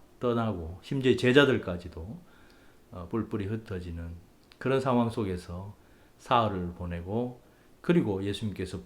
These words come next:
부활하시고 나서 아마, 어, 이분들이, 예, 제자나 그리고 따르던 분들이 예수님의 이 말씀을 다시 생각하지 않았을까라는,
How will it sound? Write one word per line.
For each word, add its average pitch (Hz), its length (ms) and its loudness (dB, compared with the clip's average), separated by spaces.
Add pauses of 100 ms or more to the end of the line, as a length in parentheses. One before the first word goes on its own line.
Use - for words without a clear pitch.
부활하시고 123 920 8
나서 120 540 0
아마, 92 500 -6 (500)
어, 87 560 -10
이분들이, 98 800 -6 (300)
예, 85 100 -10
제자나 92 800 -2
그리고 90 180 -8
따르던 95 400 -4
분들이 92 640 -6 (580)
예수님의 135 460 4
이 131 40 4
말씀을 135 400 6
다시 170 280 6
생각하지 143 500 2
않았을까라는, 95 1120 -4